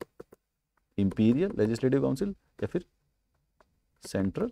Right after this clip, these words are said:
लेजिस्लेटिव काउंसिल। Perfect, seems like a plan। I'm getting excited about this, so I don't know about you,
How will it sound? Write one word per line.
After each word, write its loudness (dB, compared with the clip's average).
लेजिस्लेटिव -2
काउंसिल। -14
Perfect, 0
seems -6
like -2
a -8
plan। -8
I'm -2
getting -2
excited -8
about -8
this, -4
so -4
I -2
don't -6
know -10
about -10
you, -10